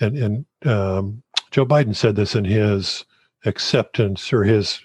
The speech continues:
victory speech, such as it's been. Uh, he said, "We, we've got to, we've got to return,"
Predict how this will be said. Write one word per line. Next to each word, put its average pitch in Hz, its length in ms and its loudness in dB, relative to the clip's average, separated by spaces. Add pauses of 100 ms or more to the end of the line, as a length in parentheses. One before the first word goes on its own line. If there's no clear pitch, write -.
victory 104 440 0
speech, - 460 -2
such - 240 0
as 95 100 -2
it's 92 180 -6
been. 95 360 -2 (920)
Uh, 98 200 -4
he 117 180 -4
said, 101 220 0
"We, 107 140 0
we've 107 140 -4
got 107 160 4
to, 104 120 2
we've 120 180 -4
got 110 240 2
to 98 480 0 (560)
return," 107 800 0